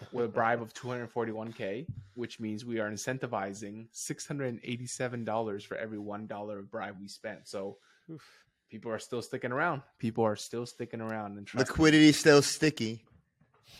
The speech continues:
Speaker 1: Yeah, liquidity still sticky here. So that's, that's good.
Speaker 3: You know how sticky you get.
Speaker 1: Yes.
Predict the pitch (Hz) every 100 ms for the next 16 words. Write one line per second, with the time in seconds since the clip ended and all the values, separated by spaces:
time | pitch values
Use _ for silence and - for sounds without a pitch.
0 | - 113 113 117 117 120 123 - 131 -
1 | 113 107 104 101 101 110 101 107 107 -
2 | 110 - - 104 123 135 135 - 135 135
3 | 127 120 127 110 - - - _ _ _
4 | - 107 98 -